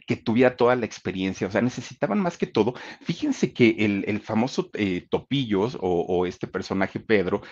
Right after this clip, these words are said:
el, el que escribió todo el guión, él durante mucho tiempo de su vida vivió en una colonia aquí en la Ciudad de México que se llama Candelaria de los Patos,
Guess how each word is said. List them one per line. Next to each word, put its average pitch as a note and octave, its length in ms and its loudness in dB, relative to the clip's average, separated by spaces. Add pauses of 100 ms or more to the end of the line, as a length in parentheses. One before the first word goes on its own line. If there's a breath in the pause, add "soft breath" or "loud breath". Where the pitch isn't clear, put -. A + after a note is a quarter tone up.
(240 loud breath)
el, E2+ 420 -2
el F2+ 180 -6
que F2+ 120 -6
escribió F2+ 480 -2
todo A2 180 0
el A#2 100 -2
guión, F2+ 300 -2 (300 loud breath)
él F3 180 2
durante F#3 400 0
mucho C#3+ 400 -2
tiempo G#2 420 -2
de G#2 120 -2
su - 180 -6
vida F#2+ 400 -2
vivió G#2+ 560 0 (300 loud breath)
en G#2+ 120 2
una D#3+ 260 4
colonia G#2+ 540 2
aquí F#2+ 280 -6
en G2+ 60 2
la G#2+ 80 -2
Ciudad F#2+ 260 -4
de G2+ 80 -2
México G2+ 420 -4
que - 100 -8
se - 160 -6
llama F2 360 -2
Candelaria E2+ 640 0
de G2 80 -2
los G#2 180 -2
Patos, - 580 0